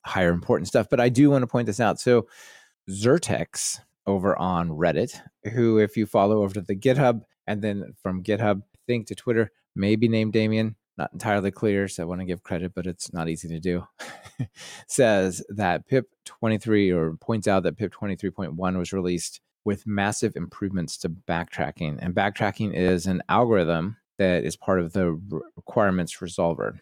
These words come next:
So if you say, you know, "pip install requests Flask and, you know, something else,"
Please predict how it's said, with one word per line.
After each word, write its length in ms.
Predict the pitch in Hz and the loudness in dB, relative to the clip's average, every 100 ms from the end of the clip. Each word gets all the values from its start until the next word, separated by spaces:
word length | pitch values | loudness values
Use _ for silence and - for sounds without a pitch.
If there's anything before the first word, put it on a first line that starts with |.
| _ - | _ -16
So 280 | - 80 | -6 -4
if 140 | 76 98 | -2 0
you 100 | 127 | 0
say, 420 | 117 120 110 104 - _ - | 4 4 4 2 -2 _ -4
you 80 | 104 | 0
know, 240 | 92 85 | 0 0
"pip 260 | - 151 143 | 2 0 0
install 680 | 120 - 107 104 98 98 | -2 2 4 4 4 2
requests 1120 | 92 76 - _ - 120 107 - - - - - - | 0 -4 -8 _ -2 2 2 0 -8 -12 -16 -18 -6
Flask 640 | 104 95 92 90 - - | -2 0 0 -2 -6 -6
and, 440 | 95 80 82 80 80 92 - _ - | -4 -2 -4 -6 -8 -16 -20 _ -14
you 120 | 87 | -12
know, 80 | 73 | -10
something 420 | - 92 85 90 | -6 -6 -2 -2
else," 420 | 87 82 - - | -2 -4 -8 -16